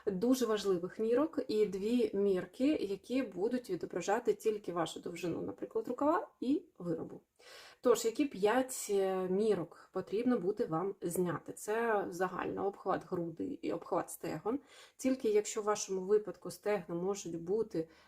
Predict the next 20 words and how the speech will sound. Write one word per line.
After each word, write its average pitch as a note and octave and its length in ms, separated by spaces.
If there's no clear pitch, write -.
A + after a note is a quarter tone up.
меншими, F#3 800
ніж F3 300
талія, A#3 440
тоді F3+ 360
і A3 180
обхват F#3+ 420
талії. E3 320
Ну, F#3+ 80
це - 160
буде F#3 200
таке - 220
виключення, F#3+ 500
виключення F#3+ 560
на, F3+ 160
на F#3+ 220
шосту F3+ 380
мірку. - 420
А, F3+ 360
потім, A#3 440
а, F3+ 360